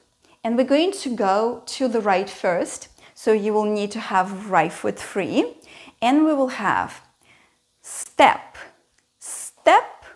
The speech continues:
side together, side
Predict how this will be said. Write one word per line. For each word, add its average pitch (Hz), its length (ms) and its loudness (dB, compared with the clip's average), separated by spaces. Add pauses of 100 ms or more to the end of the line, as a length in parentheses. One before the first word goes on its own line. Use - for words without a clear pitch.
(600)
side 269 840 2
together, 185 760 0
side 330 720 2